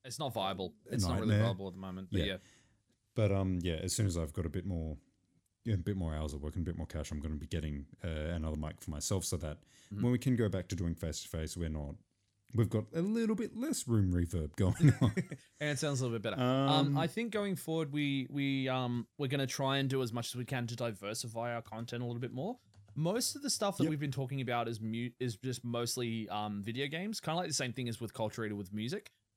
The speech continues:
Speaker 1: um, because it's easy to talk about. We're very knowledgeable about video games for the most part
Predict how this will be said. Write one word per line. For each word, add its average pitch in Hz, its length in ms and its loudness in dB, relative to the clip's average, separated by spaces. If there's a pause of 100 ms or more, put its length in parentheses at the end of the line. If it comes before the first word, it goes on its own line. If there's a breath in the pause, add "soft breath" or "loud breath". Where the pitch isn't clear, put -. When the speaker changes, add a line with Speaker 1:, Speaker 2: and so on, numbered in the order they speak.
(100)
Speaker 1:
um, 113 140 -2
because 120 220 -2
it's 107 140 -10
easy 127 280 -2
to 110 60 -6
talk 107 240 -6
about. 101 380 -2 (120)
We're 110 160 -2
very 117 300 -2
knowledgeable 107 520 -2
about 98 240 -2
video 101 280 -4
games 98 340 -6
for - 160 -12
the 92 60 -10
most 90 220 -8
part 90 200 -6